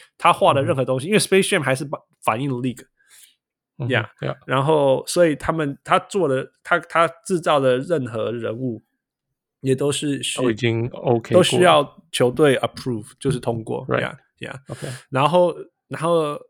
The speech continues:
Speaker 1: 然后你可以想象这整个卡通里面所有的细节，所有的细节哦，都要 league approve，
Speaker 2: OK。
Speaker 1: 你知道吗？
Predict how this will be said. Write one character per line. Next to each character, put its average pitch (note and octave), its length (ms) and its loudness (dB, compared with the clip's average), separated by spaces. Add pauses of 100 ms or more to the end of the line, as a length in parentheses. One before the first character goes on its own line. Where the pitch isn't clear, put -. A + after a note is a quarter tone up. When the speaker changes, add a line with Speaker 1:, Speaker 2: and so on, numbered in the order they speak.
(640)
Speaker 1:
然 B2 140 -2
后 F3+ 140 2
你 D3 140 -2
可 E3 100 4
以 A3 40 4
想 C3+ 180 0
象 E3+ 140 0
这 F3+ 100 0
整 A#2 260 -6
个 A2+ 100 -12
卡 A#2+ 280 -12
通 A#2+ 360 -12 (340)
里 A#2 120 -10
面 C3+ 180 -4
所 B2 380 -8
有 B2+ 120 -2
的 - 120 -10
细 - 180 -12
节， - 240 -20 (280)
所 - 480 2
有 F3 100 6
的 B2 120 0
细 C3+ 200 -6
节 C3 200 -12
哦， - 200 -16 (800)
都 D3+ 80 2
要 C#3+ 100 6
league C#3+ 200 0
approve， A#2 280 -6
Speaker 2:
OK。 G#2+ 100 -10
Speaker 1:
你 G#2+ 60 -14
知 G#2+ 60 -12
道 A2 120 -6
吗？ G2+ 140 -14